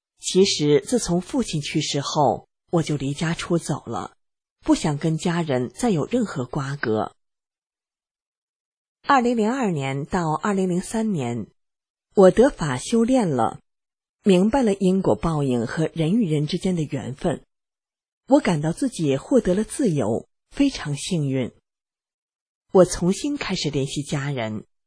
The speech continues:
并为离家出走向他们道歉。我告诉他们，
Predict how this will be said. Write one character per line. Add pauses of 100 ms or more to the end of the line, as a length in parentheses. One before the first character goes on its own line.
(360)
并
为
离
家
出
走
向
他
们
道
歉。 (720)
我
告
诉
他
们，